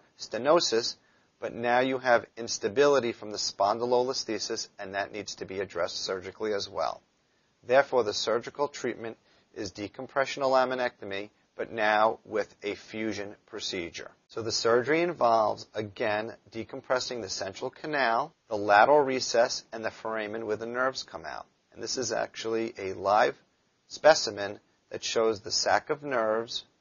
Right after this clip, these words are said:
with the nerves extending from the sides. Again, three areas need to be surgically decompressed. Centrally, lateral recess, and the foramen. Sport did a study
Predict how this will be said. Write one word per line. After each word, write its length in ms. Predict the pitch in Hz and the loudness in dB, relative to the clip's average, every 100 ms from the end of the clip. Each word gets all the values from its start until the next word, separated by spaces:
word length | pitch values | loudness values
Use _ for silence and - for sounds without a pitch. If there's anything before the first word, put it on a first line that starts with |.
| _ | _
with 160 | 107 | -14
the 80 | - | -12
nerves 520 | 101 101 104 110 107 | -8 -2 0 -2 -4
extending 580 | - - - 101 95 95 | -10 -12 -6 -6 -6 -10
from 220 | 92 90 | -12 -14
the 80 | 87 | -10
sides. 640 | - 80 60 - - - - _ _ _ _ | -8 -8 -8 -12 -16 -16 -16 _ _ _ _
Again, 260 | 110 127 104 | -6 -4 -4
three 340 | - 123 135 | -4 0 6
areas 520 | 135 127 127 127 117 | 8 8 6 2 -2
need 260 | 110 110 104 | -8 -12 -10
to 100 | 104 | -10
be 240 | 113 104 | -8 -8
surgically 500 | - - 95 98 101 | -6 -4 -4 -6 -10
decompressed. 680 | 98 95 - 92 - - - _ _ _ - | -8 -14 -16 -12 -10 -8 -12 _ _ _ -12
Centrally, 720 | - 107 113 - 135 143 156 _ _ _ _ | -4 -2 -2 0 2 2 0 _ _ _ _
lateral 520 | 120 117 110 123 135 | -4 4 6 6 4
recess, 540 | 123 117 - 117 - - _ - | 2 -2 0 0 0 -10 _ -8
and 200 | 98 101 | -6 -6
the 60 | |
foramen. 540 | 95 - 92 78 60 - _ | -8 -8 -8 -8 -14 -20 _
Sport 560 | - - - 131 143 - | -8 -8 -2 8 8 8
did 180 | 123 117 _ - | 2 -2 _ -6
a 60 | |
study 480 | 117 - 120 113 120 | -2 2 6 6 4